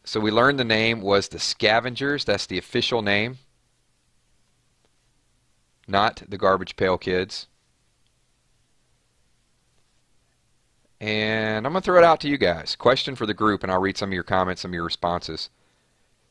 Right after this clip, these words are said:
So I think on Talking Dead, a good portion, I don't know what percentage, might have been in the seventies, said that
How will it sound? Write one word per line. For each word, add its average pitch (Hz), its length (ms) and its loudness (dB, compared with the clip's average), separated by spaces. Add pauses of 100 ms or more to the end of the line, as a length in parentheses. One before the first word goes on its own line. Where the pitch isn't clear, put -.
(140)
So 110 680 2
I 110 80 -8
think 143 240 0
on 110 100 2
Talking 107 400 2
Dead, 98 400 2 (240)
a 101 80 -6
good 135 340 0
portion, 98 380 0
I 90 80 -2
don't 90 140 -4
know 85 100 -4
what 82 180 -2
percentage, 85 400 -8
might 92 120 0
have 90 100 -2
been 85 100 -6
in 82 80 -10
the 80 80 -12
seventies, 80 540 -6 (800)
said 107 300 4
that 92 340 -2